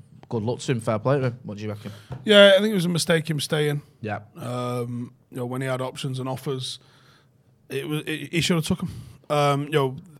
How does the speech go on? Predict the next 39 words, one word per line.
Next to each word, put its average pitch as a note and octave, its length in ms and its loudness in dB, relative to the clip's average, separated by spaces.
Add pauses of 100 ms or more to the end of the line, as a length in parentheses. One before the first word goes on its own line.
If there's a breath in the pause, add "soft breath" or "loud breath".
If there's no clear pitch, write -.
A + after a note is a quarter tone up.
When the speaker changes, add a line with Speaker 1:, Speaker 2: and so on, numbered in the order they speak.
(120)
Speaker 2:
on C#3 100 -8
the C#3+ 60 -2
back D#3+ 280 4
of D3+ 120 0
the, B2+ 360 0
the C#3 100 -6
sensational D3+ 600 0
performance C3 440 -4
he D3+ 60 -2
had C3 120 -4
at, B2+ 120 -8 (440)
at B2+ 120 -10
West C3 240 -4
Ham C#3+ 160 -2
on B2 160 -8
loan, B2+ 380 -8 (640 soft breath)
I - 60 -18
think C3+ 200 -10
he C#3+ 60 -6
would C3 200 -2
have. B2 180 -6 (280 loud breath)
I D3 80 0
think F3+ 380 0 (300)
that E3 320 0
six - 320 0
month, C#3+ 340 -2
the C#3+ 80 -6
transformation, C#3 800 -4
he E3+ 140 0
went D#3 240 0
from C3 160 -2
being B2 340 -2
probably C3 420 -4
fucking B2+ 420 -8
free, C3 520 -12 (540 loud breath)
you C#3+ 100 -8
can B2+ 140 -10
have A#2+ 160 -12
him, A2+ 240 -14